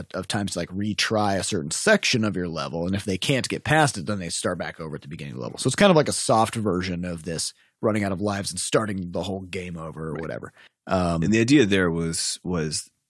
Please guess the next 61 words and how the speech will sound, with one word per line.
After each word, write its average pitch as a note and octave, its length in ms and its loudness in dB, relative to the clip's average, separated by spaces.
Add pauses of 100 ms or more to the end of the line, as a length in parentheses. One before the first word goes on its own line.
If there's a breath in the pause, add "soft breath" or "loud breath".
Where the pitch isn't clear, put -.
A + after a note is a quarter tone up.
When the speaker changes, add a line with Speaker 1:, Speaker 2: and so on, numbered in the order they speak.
(120)
Speaker 2:
that E2+ 600 -4 (400)
that F#2 320 0
limitation F#2+ 800 2
on E2 80 0
the D#2+ 80 -2
total F#2+ 280 0
number F2 180 0
of - 80 -6
attempts - 400 -2
you C#3+ 100 2
had D3 200 0
would, E2 260 -4 (360)
would E2 120 -2
raise G2+ 360 4
the D#2+ 80 -6
stakes - 420 0
a C2 60 -8
little C#2 180 -6
bit - 280 -6
in D#2+ 120 -6
a E2+ 60 -4
way E2+ 140 -4
that C2 180 -8
was - 200 -8 (120)
fun. - 160 -6 (380)
That - 100 2
Speaker 1:
yeah, A#2 120 6
Speaker 2:
was A#2 80 2
the G#2+ 60 4
Speaker 1:
like, G#2 40 2
Speaker 2:
goal. C#3+ 60 2
Speaker 1:
there's C#3+ 140 8
more D3 200 6
tension C3+ 400 2
'cause B2+ 140 0
you B2+ 60 4
know C3 180 8
that B2 120 4
if A2+ 100 2
you, A#2 320 4
if - 160 -6
you G2+ 180 -2
screw E3+ 320 8
this C#3+ 260 6
up, E3 400 6 (340)
then G2+ 500 0
you G#2+ 200 -2
lose B2 280 2
a, G#2 140 -2
you A2 180 -2
lose A#2 240 2
a G#2 60 0
respawn, G2 640 0
and F#2+ 80 -6
then F#2 100 -2
if F2 60 0
Speaker 2:
Mm-hmm. E2+ 60 -2
Speaker 1:
you - 40 -4
screw A2+ 220 -2
it A2+ 60 0
up G#2+ 100 -4